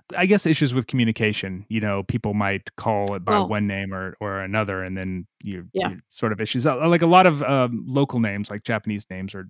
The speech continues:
Speaker 1: or German names or Swedish names or whatever,
Speaker 2: Mm-hmm.
Speaker 1: other people who have tried,
Speaker 2: Yeah.
Speaker 1: kind, tried to come up with a standardized names in their local languages. Um,
Speaker 2: Yeah.
Speaker 1: a lot of times it's a direct translation of the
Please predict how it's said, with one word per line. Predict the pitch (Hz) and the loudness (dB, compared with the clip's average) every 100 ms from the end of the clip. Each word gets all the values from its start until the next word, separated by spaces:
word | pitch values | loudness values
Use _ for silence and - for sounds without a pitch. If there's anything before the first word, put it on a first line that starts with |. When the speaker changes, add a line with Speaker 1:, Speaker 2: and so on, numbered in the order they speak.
| - | -12
Speaker 1:
or | 113 | -12
German | - 98 98 95 | -10 -8 -8 -10
names | 92 92 | -10 -12
or | 92 | -14
Swedish | - 98 95 - | -14 -12 -10 -12
names | 71 78 | -14 -14
or | 87 | -12
whatever, | 95 101 | -10 0
Speaker 2:
Mm-hmm. | 233 113 | 2 4
Speaker 1:
other | 123 | 2
people | - 120 104 | -2 -8 -8
who | 110 | -8
have | 98 - | -10 -8
tried, | 110 98 | -8 -8
Speaker 2:
Yeah. | - 196 | -2 -2
Speaker 1:
kind, | 110 104 _ - | -2 -4 _ -4
tried | - 123 123 | 2 2 2
to | |
come | 117 117 110 104 127 | -2 -2 -2 -2 -6
up | 120 - | -6 -10
with | 107 - | -12 -8
a | 98 98 _ _ - | -10 -10 _ _ -6
standardized | - 127 120 110 101 98 - _ | 2 4 4 2 0 -4 -12 _
names | 117 117 113 110 107 | 0 2 2 0 -4
in | 101 | -6
their | 98 98 | -6 -6
local | 117 110 104 | -4 -6 -4
languages. | 107 113 101 95 92 _ _ - - | -2 -2 -2 -6 -10 _ _ -14 0
Um, | 123 110 101 - _ - | 4 4 0 -4 _ 0
Speaker 2:
Yeah. | 208 - - | 0 0 4
Speaker 1:
a | |
lot | 147 185 | 6 6
of | 175 | 6
times | 175 151 | 4 4
it's | 139 | 2
a | 139 | 0
direct | 127 127 | 2 0
translation | - 120 110 113 113 139 135 | 0 0 0 -2 0 -2 -2
of | 120 104 | -4 -8
the | 104 98 | -8 -8